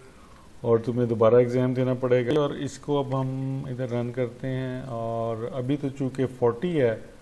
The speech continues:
तो इसलिए वही आएगा result। अब देखते हैं, इसको हम थर्टी कर देते हैं। अब हम देखते हैं कि इसका क्या result आता है। हम इधर आ जाते हैं और इसको refresh करते हैं तो ये इसने बता दिया, "You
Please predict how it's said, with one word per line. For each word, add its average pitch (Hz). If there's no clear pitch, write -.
तो -
इसलिए 139
वही 123
आएगा 110
result। 117
अब -
देखते 127
हैं, 185
इसको 156
हम 120
थर्टी 107
कर 98
देते 92
हैं। 90
अब 170
हम 190
देखते 139
हैं 165
कि 170
इसका 156
क्या 151
result 139
आता 139
है। 147
हम 127
इधर 120
आ 117
जाते 131
हैं 139
और 123
इसको 123
refresh 123
करते 120
हैं 123
तो 123
ये 120
इसने 117
बता 110
दिया, 120
"You 117